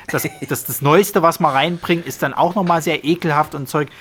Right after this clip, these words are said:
Speaker 1: Ich weiß, dass das alles seine, seine Schwächen hat. Ich finde ihn trotzdem gut.
Speaker 2: Also der vierte Teil, weil ich das jetzt schon immer gemacht habe, ähm, spielt irgendwie zweihundert Jahre nach dem dritten Teil. Ähm, Weyland Yutani gibt's, glaub ich, gar nicht mehr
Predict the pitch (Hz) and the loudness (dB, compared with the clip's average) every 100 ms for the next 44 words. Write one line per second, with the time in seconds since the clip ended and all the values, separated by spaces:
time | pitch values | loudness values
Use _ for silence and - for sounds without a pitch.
0 | - - - - _ _ _ - - - | -20 -20 -20 -20 _ _ _ -10 -8 -2
1 | 151 180 226 - 180 - 156 156 165 156 | 2 4 2 2 0 0 -2 0 0 2
2 | 151 151 143 139 143 143 143 - 147 143 | 0 0 0 0 0 -2 -2 -4 -4 -2
3 | 120 139 117 113 - 92 95 - _ _ | -4 -6 -6 -8 -10 -12 -14 -16 _ _
4 | _ - - - - - 139 139 135 151 | _ -20 -20 -20 -20 -6 -2 0 0 0
5 | 180 151 127 135 175 - 113 113 110 101 | -2 0 0 0 0 -4 -2 -2 -2 -6
6 | 98 107 98 98 95 101 143 165 - - | -4 -2 0 0 0 0 0 -4 -6 -16
7 | - - 120 123 127 127 123 - - 143 | -12 0 2 4 2 -2 -10 -10 -4 0
8 | 151 135 131 - 127 135 135 123 117 113 | 0 0 -2 -2 -2 0 0 0 0 0
9 | 120 101 117 104 98 175 - 95 - 87 | -2 -4 -6 -8 -6 -6 -6 -8 -6 -2
10 | 107 240 - _ - - - - 98 95 | -4 -6 -14 _ -20 -20 -10 -4 -2 -2
11 | 98 95 98 _ 90 110 131 127 113 104 | -4 -8 -12 _ -4 -2 0 -2 -4 -4
12 | 110 113 107 139 - 175 165 - 165 175 | -4 -4 -4 -6 -2 -2 -2 -4 -4 -4
13 | - 180 214 | -6 -4 -2